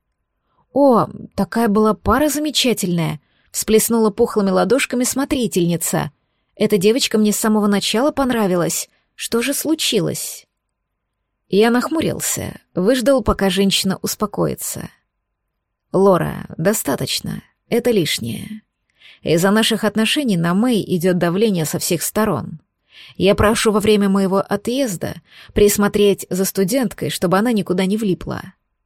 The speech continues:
"Лите, она важна для вас?" мягко спросила лекарка.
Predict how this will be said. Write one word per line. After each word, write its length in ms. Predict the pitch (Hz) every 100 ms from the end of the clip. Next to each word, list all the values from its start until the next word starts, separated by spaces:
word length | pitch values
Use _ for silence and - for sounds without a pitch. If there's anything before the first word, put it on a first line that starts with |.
| _ _ _ _ _ _ _
"Лите, 600 | - 226 262 233 180 156 - _ _ _ _
она 560 | 185 190 190 180 170 - _
важна 500 | 170 185 175 170 214
для 180 | 285 320
вас?" 440 | 202 147 - - _ _ _ _ _ -
мягко 420 | 185 214 294 -
спросила 540 | - - 233 - 233 226
лекарка. 560 | 190 - 160 - -